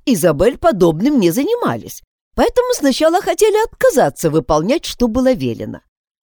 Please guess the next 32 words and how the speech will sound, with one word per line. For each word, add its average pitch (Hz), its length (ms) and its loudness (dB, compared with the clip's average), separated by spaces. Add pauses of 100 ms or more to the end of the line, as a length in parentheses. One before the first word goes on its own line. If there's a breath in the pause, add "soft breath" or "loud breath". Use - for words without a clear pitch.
(200)
Но 262 100 2
потом 440 340 0
они 320 180 4
увидели, 302 480 4
как 247 260 -2
остальные 240 680 2
надевают 190 600 2
рабочие 165 560 0
халаты, 190 540 0
чтобы 143 320 -6
не 143 100 -4
запачкать 143 580 -4
школьную 120 540 -4
форму, 403 440 -2 (360)
и 196 80 -4
подумали, 156 560 0
что - 320 -6
убираться 147 680 -2
в - 60 -6
шкафах 415 520 -2
будет 440 360 0
весело, 175 500 0 (360)
хоть 466 340 2
и 349 60 2
придется 226 680 -2
делать 247 460 0
это 233 220 -6
в - 40 -10
свободное 123 680 -8
время. 90 460 -16 (1300)
«Пат, 247 340 -2
Изабель, 247 580 0